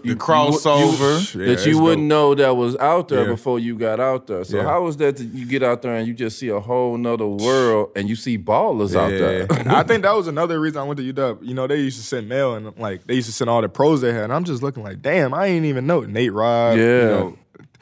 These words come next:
Speaker 3: T Roten, T Ross."
Speaker 1: Yeah.
Speaker 3: It was just like, "Damn," like, I didn't even know they had, had that many hoopers. And then just going out there and seeing how, how many of them come back. And like you said, they got all the crossover leagues. They got, you know, they just come play pickup. Like, on my visit,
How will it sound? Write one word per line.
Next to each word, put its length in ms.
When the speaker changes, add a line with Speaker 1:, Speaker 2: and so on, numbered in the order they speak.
Speaker 3:
T 180
Roten, 500
T 180
Ross." 560
Speaker 1:
Yeah. 280
Speaker 3:
It 40
was 160
just 200
like, 180
"Damn," 420
like, 320
I 80
didn't 100
even 120
know 100
they 80
had, 220
had 200
that 100
many 160
hoopers. 340
And 100
then 160
just 160
going 160
out 100
there 100
and 80
seeing 340
how, 240
how 160
many 160
of 80
them 100
come 260
back. 260
And 100
like 140
you 40
said, 220
they 80
got 180
all 140
the 140
crossover 580
leagues. 360
They 100
got, 300
you 60
know, 120
they 100
just 140
come 220
play 180
pickup. 380
Like, 160
on 80
my 160
visit, 420